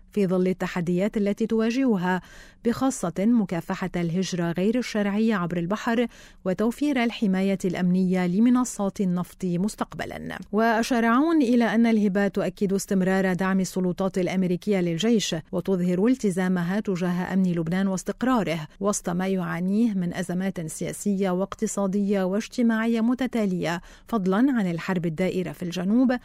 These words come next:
وما ينتج عنها من تداعيات خطيرة على كل لبنان. ولفت إلى أهمية دور البحرية في الجيش اللبناني لحماية حدود لبنان البحرية ومكافحة كل أشكال التهريب والهجرة غير الشرعية.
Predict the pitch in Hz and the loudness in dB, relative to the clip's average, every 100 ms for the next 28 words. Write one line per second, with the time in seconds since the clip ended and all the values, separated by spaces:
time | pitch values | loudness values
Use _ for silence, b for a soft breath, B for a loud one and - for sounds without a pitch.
0 | b 196 196 190 190 180 180 180 190 294 | b 2 2 2 0 0 -2 0 0 2
1 | 269 240 196 175 165 170 180 185 190 180 | 2 4 2 0 -2 0 0 0 -2 -4
2 | - 214 - 220 214 202 165 165 165 - | -4 -4 0 2 2 0 -2 -4 -4 0
3 | 185 214 208 190 - - - B B 233 | 2 2 2 -2 -4 -8 -10 B B 0
4 | 277 311 285 233 226 202 202 190 196 202 | 2 0 0 2 2 2 2 2 2 4
5 | 214 196 196 185 180 185 185 170 - 190 | 4 2 0 0 2 2 2 -2 -2 0
6 | 175 180 175 180 170 180 - 170 160 175 | 2 0 0 -2 0 0 0 -2 0 2
7 | 175 185 202 196 185 196 180 180 185 - | 4 4 4 2 -2 0 2 2 0 -2
8 | 180 196 196 190 180 160 170 185 208 165 | -2 0 2 2 2 0 0 2 2 2
9 | 170 - 190 180 175 196 247 214 185 175 | -2 -2 0 0 0 0 2 2 2 0
10 | 165 - 196 196 - 196 - - 254 247 | -2 -4 -4 -4 -4 -4 -4 -2 0 0
11 | - 175 - 185 170 160 175 151 180 202 | -2 -6 -4 -4 -4 -4 -8 -4 0 0
12 | 190 - b - 185 180 180 180 175 175 | 0 -6 b -6 0 2 2 0 0 -2
13 | 170 160 156 - 233 180 139 - 160 | -2 -4 -6 -4 -4 -4 -6 -8 -10